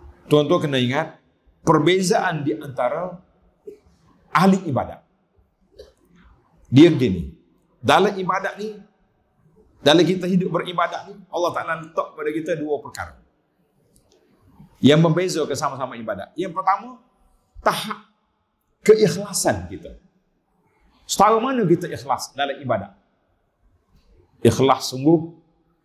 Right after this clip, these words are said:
ikhlas campur sikit-sikit dengan ria,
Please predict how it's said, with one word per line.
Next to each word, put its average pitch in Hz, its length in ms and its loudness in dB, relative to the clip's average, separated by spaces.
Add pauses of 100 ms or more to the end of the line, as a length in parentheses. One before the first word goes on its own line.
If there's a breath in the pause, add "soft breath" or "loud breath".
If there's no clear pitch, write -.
(760)
ikhlas 139 480 2
campur 131 560 -4
sikit-sikit 143 480 -10
dengan 135 160 -2
ria, 139 240 4